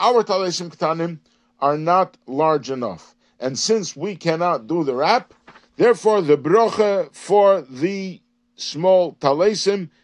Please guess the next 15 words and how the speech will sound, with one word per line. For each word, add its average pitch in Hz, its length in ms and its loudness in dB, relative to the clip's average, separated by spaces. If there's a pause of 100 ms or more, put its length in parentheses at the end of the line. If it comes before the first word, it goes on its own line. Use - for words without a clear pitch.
(180)
is 180 300 -2
al 147 160 -2
mitzvah 165 380 -6
tzitzis. - 640 -8 (1080)
And 123 180 -4
also, 151 600 0 (140)
if 202 280 4
somebody 156 600 0 (720)
who 160 400 2 (280)
puts 196 380 -2
on 165 260 2
a 123 160 -6
talis 160 400 0
gadol 123 420 -2 (240)
afterwards, 175 1160 0